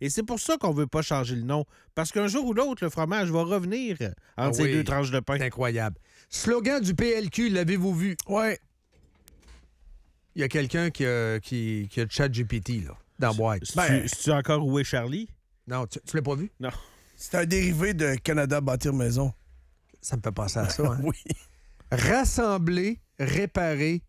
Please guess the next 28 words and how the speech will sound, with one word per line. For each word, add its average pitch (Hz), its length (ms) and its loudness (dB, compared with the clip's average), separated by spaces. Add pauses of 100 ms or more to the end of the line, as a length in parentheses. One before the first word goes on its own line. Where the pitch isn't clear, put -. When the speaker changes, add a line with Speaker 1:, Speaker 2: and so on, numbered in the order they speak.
Speaker 2:
bâtir. 127 720 -2 (1500)
C'est 143 100 0
ça 143 100 0
le 160 60 2
slogan. 135 320 -2 (1400)
C'est 135 160 -4
ça - 140 -2
le 185 80 2
slogan. 147 480 -2
Attends, 139 220 0
regarde-moi 143 320 -2
pas 143 160 -2
de 131 40 -6
même. 185 300 -2 (1120)
Speaker 1:
Ben 98 60 -4
Speaker 2:
C'est 107 60 0
Speaker 1:
voyons. 165 260 4
Speaker 2:
chat 208 200 0
G 151 180 0
P 165 120 -2
T 160 60 2
Speaker 3:
Ouais. 208 240 2
Speaker 2:
carrément. 131 440 0 (1400)
chat 269 260 0
G 196 180 2
P 208 200 0
T 233 340 0
carrément. 202 680 2